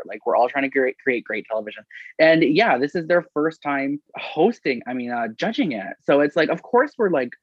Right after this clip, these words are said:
all finding kind of our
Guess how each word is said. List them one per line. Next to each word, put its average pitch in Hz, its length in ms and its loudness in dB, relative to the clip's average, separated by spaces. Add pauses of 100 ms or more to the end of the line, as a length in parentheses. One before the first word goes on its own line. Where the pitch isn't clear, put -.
(340)
all 147 220 2 (100)
finding 135 540 -6
kind 123 260 -6
of 120 140 -4
our 110 680 -4